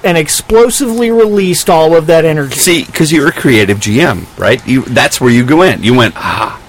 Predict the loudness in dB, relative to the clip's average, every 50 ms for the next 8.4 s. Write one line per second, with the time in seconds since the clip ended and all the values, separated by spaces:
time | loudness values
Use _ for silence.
0 | -18 -10 -8 -4 -2 0 0 0 0 -2 -6 -8 -4 0 2 2 4 4 2 2
1 | 2 2 0 0 0 0 0 0 0 0 -2 -4 -8 -16 -12 -6 -2 0 0 2
2 | 2 2 2 2 0 -2 -4 -8 -14 -10 -4 -2 0 2 2 2 2 2 0 -2
3 | -6 -4 0 2 2 2 2 0 -2 -4 -6 -10 -20 -20 -20 -20 -20 -20 -20 -20
4 | -20 -20 -20 -20 -20 -14 -6 0 0 0 0 0 0 2 2 2 0 -2 -4 -2
5 | -2 -2 -2 -2 -2 0 2 2 2 2 2 0 -2 -4 -6 -2 -2 0 0 0
6 | 0 0 2 2 2 2 0 -2 -2 -2 2 2 4 2 2 0 -2 -10 -14 -14
7 | -14 -20 -20 -20 -20 -14 -6 -2 0 0 0 2 2 0 0 2 0 0 0 2
8 | 0 0 0 0 -2 -6 -10